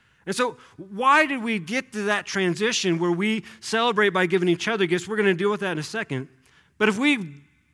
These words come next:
showed up at each other's house for a birthday party expecting gifts,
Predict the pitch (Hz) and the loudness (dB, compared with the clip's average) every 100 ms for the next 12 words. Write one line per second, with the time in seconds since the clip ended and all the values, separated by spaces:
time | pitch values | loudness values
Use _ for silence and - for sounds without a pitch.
0 | _ _ - - 269 277 254 269 262 196 | _ _ -8 -2 4 6 6 4 4 0
1 | 190 220 190 180 - 247 226 - 185 175 | 2 0 0 -2 2 2 2 0 0 2
2 | 254 - 196 - 160 165 165 233 226 175 | 2 2 -2 0 0 0 -2 -4 -2 -2
3 | 170 226 240 180 - - | -2 0 0 0 -6 -14